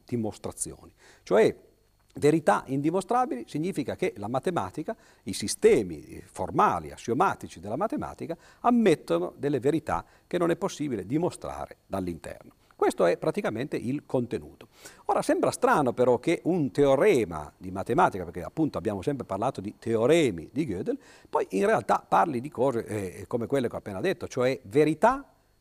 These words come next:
non dimostrabili, ma la verità è qualche cosa che ha a che fare con la filosofia, la dimostrabilità è qualche cosa che i matematici ovviamente praticano quotidianamente dimostrando teoremi, ma come si fa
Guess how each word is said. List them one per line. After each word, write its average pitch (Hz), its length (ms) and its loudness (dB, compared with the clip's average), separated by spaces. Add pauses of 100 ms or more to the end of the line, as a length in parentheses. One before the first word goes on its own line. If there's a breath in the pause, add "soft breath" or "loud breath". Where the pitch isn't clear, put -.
(120)
non 180 380 4
dimostrabili, 110 800 -6
ma 185 200 -4
la 175 100 -4
verità 196 400 0
è - 120 -14
qualche 107 280 -6
cosa 131 280 -2
che - 160 -6
ha - 100 -12
a 78 40 -10
che - 120 -14
fare 104 320 -4
con - 140 -12
la 76 40 -10
filosofia, 78 640 -4 (340 soft breath)
la 113 140 0
dimostrabilità 160 920 0
è - 100 -12
qualche 104 260 -10
cosa 156 240 0
che - 180 -4
i 101 100 -8
matematici 101 640 -6
ovviamente 95 580 -6
praticano 139 640 -2
quotidianamente 110 920 -2
dimostrando 98 720 -6
teoremi, 208 500 -2 (260 loud breath)
ma 220 200 2
come 359 180 0
si 170 140 -6
fa 98 320 0